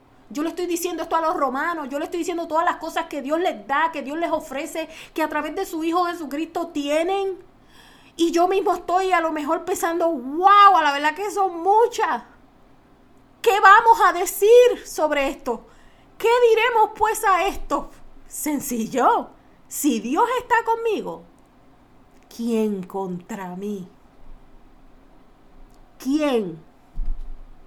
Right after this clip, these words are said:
Amado, estamos rodeados. Qué lindo es mi Señor.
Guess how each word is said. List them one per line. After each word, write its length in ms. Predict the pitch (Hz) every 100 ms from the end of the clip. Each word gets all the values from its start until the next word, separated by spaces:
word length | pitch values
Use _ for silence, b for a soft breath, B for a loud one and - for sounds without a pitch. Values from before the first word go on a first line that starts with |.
| - - - - - - _ _ _
Amado, 320 | 202 226 247 247
estamos 420 | 240 233 254 262
rodeados. 720 | 247 220 208 220 233 226 214
Qué 180 | 269 269
lindo 380 | 277 294 294
es 100 | 269
mi 160 | 247 262
Señor. 640 | 269 277 233 226 220 226